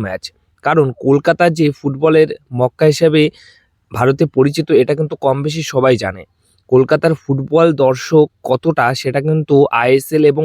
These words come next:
ভারতীয় ফুটবল খুব ভালো করেই জানে। তাই এই বছর ফেডারেশন যে সিদ্ধান্তটা নিয়েছে যে সব জায়গাতে কিন্তু ম্যাচ খেলানো হবে না,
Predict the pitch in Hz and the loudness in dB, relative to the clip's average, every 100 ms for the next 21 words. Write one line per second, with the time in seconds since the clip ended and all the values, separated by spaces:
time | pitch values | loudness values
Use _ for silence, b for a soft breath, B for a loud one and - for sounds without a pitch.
0 | 139 110 117 127 156 156 151 - 127 135 | -4 -4 -4 -4 0 0 0 -4 -6 -2
1 | 151 - 151 131 117 - 151 151 131 127 | -2 -2 -8 -4 -2 0 0 2 -2 -4
2 | 165 - B B B 143 147 131 147 175 | -8 -12 B B B 0 2 2 2 2
3 | 190 170 - 131 151 156 165 151 147 123 | 2 0 -2 -2 -2 0 -2 -2 -4 -6
4 | 120 135 135 147 147 135 143 143 131 147 | -4 -4 -4 -4 -4 0 0 0 -6 -8
5 | - 139 151 147 151 147 151 160 151 151 | -4 -2 -2 -2 0 2 0 -2 -4 -6
6 | - 156 - _ _ b b 120 135 - | -6 -6 -6 _ _ b b -2 -2 -2
7 | 135 135 143 135 123 127 113 | -2 0 0 0 0 2 0